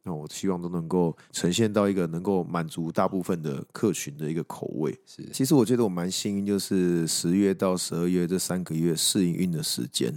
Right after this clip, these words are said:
Speaker 1: 这也是我做这个行业的另外一点，比别人开店要多了一点优势，就是，呃，人脉认识有了，朋友也比较多了，加上可能，诶，大家觉得我为人还 OK，愿意来帮我捧捧场。像我们的奶庆就来吃了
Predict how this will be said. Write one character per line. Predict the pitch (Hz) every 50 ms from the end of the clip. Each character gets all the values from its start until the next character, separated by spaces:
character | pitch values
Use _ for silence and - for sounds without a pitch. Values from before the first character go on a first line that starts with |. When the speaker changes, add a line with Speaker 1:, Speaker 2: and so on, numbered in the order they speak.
| -
Speaker 1:
这 | - 160
也 | 139 113
是 | 104 147
我 | 131 104 95
做 | - 123
这 | 117 123
个 | 113 107
行 | 95 98 98
业 | 110 110 104
的 | 95
另 | 110 107 104
外 | 101 98
一 | 95
点， | - - 131 156 -
比 | - 101 98
别 | 82 98 104 113 123
人 | 117 101 90 82
开 | - - 101 98
店 | 107 110
要 | 101 95
多 | - - 101 98 92 90
了 | 82
一 | 85
点 | 82 90 78 73
优 | 73 80 82 82
势， | 82 98 87
就 | 87 85
是， | 82 - - 85 - - _
呃， | - 101 98 90 87
人 | 80 82 92 90
脉 | 98 110 113 104 101
认 | 101 101 95 90
识 | - - 98 85
有 | 71 65 -
了， | - - - - - - _ _
朋 | - - 87
友 | 90 90 85
也 | 76 73
比 | - - -
较 | - 80 - _
多 | - 80 73 71 71
了， | 71 65 65 - _
加 | - 95 87 90
上 | 101 92 87 85 80 - -
可 | - 87 82
能， | 80 80 80 78 76 80 87 - _ _ _
诶， | - 80
大 | 78 - 95
家 | 92 85
觉 | - 87
得 | 82 90 85
我 | 78 71 67 69 69 - - -
为 | - 90 92
人 | 92 90 78
还 | - - -
OK， | - 90 92 - - - 98 95 95 - _ _ _ _ _ _ _ -
愿 | 95 95
意 | 92
来 | 87 82 80
帮 | - 92 92
我 | 90 80 80 - _ -
捧 | - - 90
捧 | 85 90 92 92
场。 | 98 - - - - - _ _
像 | - - - 101
我 | 85
们 | 78 78
的 | 78
奶 | 76 78 73 73
庆 | - 104 101 92 85
就 | - - 101 87 80 - -
来 | 87 90
吃 | 87 - - - 95 92
了 | 92 92 90 85 80 76 85